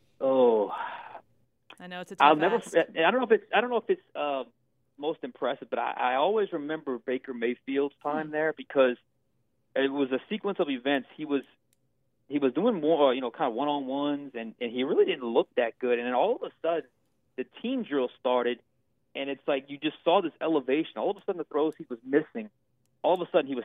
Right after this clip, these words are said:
Speaker 1: threading the needle. He was pushing the ball downfield in this team setting. It just really, it, at the time, kind of showed me what type of player he was. He's more of a, you know, get in a team setting. He likes to take over as opposed to kind of the one-on-one drills where he looked kind of pedestrian,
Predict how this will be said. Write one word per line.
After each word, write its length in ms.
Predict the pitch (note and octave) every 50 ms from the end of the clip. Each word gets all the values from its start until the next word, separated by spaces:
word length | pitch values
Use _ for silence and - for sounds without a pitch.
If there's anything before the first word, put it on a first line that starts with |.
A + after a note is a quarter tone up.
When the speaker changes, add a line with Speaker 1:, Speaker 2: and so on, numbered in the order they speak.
| - -
Speaker 1:
threading 240 | C3 C#3 C#3+ C#3
the 60 | C#3 C#3
needle. 360 | C3+ C#3 C#3 C3+ A#2+ G#2+ G#2
He 100 | A2+ G#2+
was 100 | G#2+ - -
pushing 240 | - A3+ - - -
the 60 | C#3
ball 220 | B2+ C#3 C#3 C#3 C3+
downfield 500 | - C3 C3 B2+ - _ - C3+ A#2+ - -
in 120 | C3 B2+
this 100 | B2+ A#2+ - _ _
team 160 | - E3+ D#3+ C#3+ -
setting. 240 | - C#3+ C#3+ C#3 A2+
It 140 | B2 B2+ -
just 160 | F3 E3+ -
really, 260 | F3+ F3+ E3 D3 C3 - _ _ _ _ _ _ _ _ _ _ -
it, 120 | A#2+ C3 B2 -
at 200 | - D3+ E3+ -
the 180 | - - - -
time, 300 | F3+ E3 D3+ C3+ A#2+ - -
kind 200 | D#3 C#3+ C3+ B2
of 120 | A2 - - - -
showed 200 | D3+ D3+ D3+ C3+
me 240 | C3 B2+ A#2+ G#2+ - _ _ _ _
what 280 | A#2 A#2+ C3 C#3+ - -
type 160 | - D3 B2
of 100 | A#2+ -
player 260 | - C3+ C3+ C3+ B2+
he 80 | B2 A#2
was. 280 | A2+ A#2 A2+ A#2 A#2 -
He's 160 | B2 A2+ -
more 240 | B2+ C3+ D3+ D#3 C#3
of 100 | B2 B2+
a, 160 | B2 A#2 A2 - _ _ _ _ _ _ _ _ _ -
you 60 | A2
know, 100 | A2 A2+ -
get 120 | C#3 D3
in 100 | D#3 D#3
a 60 | C#3+
team 260 | - - F3 D#3 C3+ - -
setting. 240 | D#3 D3 C#3 B2+ B2
He 80 | B2 B2
likes 180 | B2+ C3 -
to 160 | - _ -
take 100 | B2+ -
over 260 | B2 B2 B2+ A2+ A#2 A2+
as 100 | A2 A2
opposed 360 | - - C3 B2 B2+ - -
to 80 | A#2+ A2
kind 160 | - B2 A#2
of 60 | G#2+ -
the 80 | A2 A2
one-on-one 460 | G#2+ A2+ B2 B2+ A#2+ A#2 B2 C3 C3
drills 240 | B2+ B2+ B2 A#2 A2+
where 120 | - A2+ A2+
he 60 | A2+
looked 180 | B2 B2 - -
kind 100 | C3+ A#2
of 60 | -
pedestrian, 500 | - - - A2 A#2+ - - - G#2 G2+